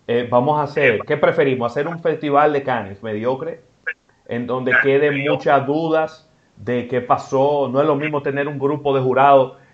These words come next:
en una sala evaluando que cada uno en su casa". Eh, no, no iba a haber las condiciones para que quedara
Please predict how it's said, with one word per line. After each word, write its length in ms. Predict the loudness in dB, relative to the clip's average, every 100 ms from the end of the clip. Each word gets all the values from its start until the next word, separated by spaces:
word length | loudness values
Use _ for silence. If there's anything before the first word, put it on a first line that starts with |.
| -6
en 160 | -2 0
una 220 | -2 -2
sala 560 | 0 4 4 4 2 -2 -8 _
evaluando 880 | 0 4 2 4 4 4 0 -2 -2
que 100 | -2
cada 280 | 2 4 4
uno 220 | 2 0
en 80 | -4
su 160 | -6 0
casa". 640 | 2 2 0 -4 -4 -8 _ _ _
Eh, 800 | 0 2 0 -2 -4 -8 -10 -12 -6 -6 -8 -10
no, 240 | -6 -6 0
no 180 | 4 6
iba 160 | 6
a 20 | 6
haber 160 | 4
las 120 | 2
condiciones 460 | 0 -4 -2 -2 0
para 220 | 0 0
que 100 | 0
quedara 600 | 0 2 4 2 0 -4